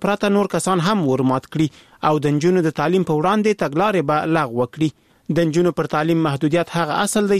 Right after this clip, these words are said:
چې طالبان یې له نړیوال تعامله ګوښې ته کړي او په ظاهره د همدې او یو شمېر نورو تګلارو له مخې له تیرو لسو میاشتو راهیسې د دوی حکومت هم کوم هیواد په رسمیت نه دی پیژندلی. د ژغورنې نړیوالې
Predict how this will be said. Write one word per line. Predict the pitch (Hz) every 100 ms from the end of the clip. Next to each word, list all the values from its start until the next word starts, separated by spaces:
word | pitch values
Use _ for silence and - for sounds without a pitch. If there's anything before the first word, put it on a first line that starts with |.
| -
چې | 208 - - _ 180
طالبان | 165 160 196 202
یې | 202
له | 185 160
نړیوال | 143 147 180 175 165
تعامله | 151 196 190 123 131
ګوښې | 123 156 -
ته | 135
کړي | 147 151 - _ -
او | 143 151
په | 143
ظاهره | 143 143 208 202 - - _ 165
د | 180
همدې | 165 190 208 226 202 180
او | 175 190
یو | 196
شمېر | - 196 170 196
نورو | 190 185
تګلارو | 156 175 180 165
له | 175
مخې | 220 226 226 - - - 170
له | -
تیرو | 208 208 196
لسو | 226 - 202
میاشتو | 175 - 175
راهیسې | 165 196 220 185
د | 151
دوی | 180 143
حکومت | 156 190 202 -
هم | 214 208
کوم | 196 143
هیواد | 147 190 202 185
په | 151
رسمیت | 127 147 151 - - 175
نه | 143
دی | 120 135
پیژندلی. | 123 127 127 135 143 135 _ - _ 196
د | 196
ژغورنې | 214 240 262 262 233
نړیوالې | 208 208 226